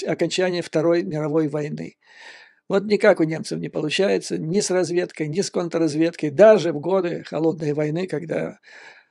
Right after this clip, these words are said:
спецслужбы возглавлял, разведку возглавлял таинственный Гелен, который, ну,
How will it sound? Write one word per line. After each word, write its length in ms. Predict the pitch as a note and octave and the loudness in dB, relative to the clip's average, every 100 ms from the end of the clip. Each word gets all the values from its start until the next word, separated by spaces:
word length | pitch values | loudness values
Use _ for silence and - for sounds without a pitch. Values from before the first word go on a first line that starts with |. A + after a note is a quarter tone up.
| _ | _
спецслужбы 580 | - D#3 - E3+ C3 D3 | -4 -2 2 0 0 -2
возглавлял, 500 | C3+ D3 D3 C#3+ - | 0 -2 -2 -2 2
разведку 480 | E3+ E3+ F3 - | 4 6 4 0
возглавлял 600 | C#3+ C#3+ D3+ D3+ D3+ D3 - - - - - _ _ | -6 -2 -2 -2 -4 -8 -16 -20 -20 -20 -20 _ _
таинственный 580 | E3+ F#3 - F3 E3 D#3 | 6 6 4 0 0 2
Гелен, 680 | D3+ A3 G#3+ G3 F#3 G#3 - _ _ - | 6 6 6 2 -4 -14 -20 _ _ -10
который, 680 | D#3+ F#3+ F#3 F3+ E3+ D3+ D3 G#3 | -2 2 4 4 2 0 -6 -10
ну, 240 | F3 F#3 | -10 -10